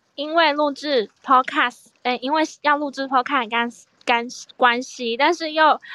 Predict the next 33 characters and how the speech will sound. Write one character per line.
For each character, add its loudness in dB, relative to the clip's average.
想 -2
说 -2
就 -8
是 -4
可 -6
能 -6
想 0
片 2
头 -2
会 4
很 -2
麻 0
烦， -4
结 -6
果 0
到 4
最 -4
后 2
可 -8
能 -12
就 4
没 0
有 4
要 4
做， -2
但 0
是 -8
又 4
觉 -6
得 -2
说 -2
就 -4
是 -2